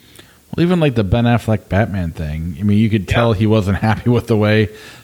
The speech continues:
Speaker 1: things were going. He's like, "You know what? I'm done." <laughs> And I don't know. The whole thing is, it's a shame 'cause I would, I, I'm more of a,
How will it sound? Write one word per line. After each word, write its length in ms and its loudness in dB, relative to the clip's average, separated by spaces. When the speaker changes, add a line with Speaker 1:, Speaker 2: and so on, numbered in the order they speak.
Speaker 1:
things 220 2
were 80 0
going. 320 4
He's 80 2
like, 200 0
"You 60 2
know 140 4
what? 160 4
I'm 160 -2
done." 300 -12
<laughs> 40 -8
And 460 0
I 100 4
don't 140 2
know. 280 -4
The 100 2
whole 180 4
thing 280 0
is, 420 -2
it's 340 -2
a 60 0
shame 560 0
'cause 120 2
I 80 4
would, 280 0
I, 160 -10
I'm 140 2
more 280 4
of 160 2
a, 200 2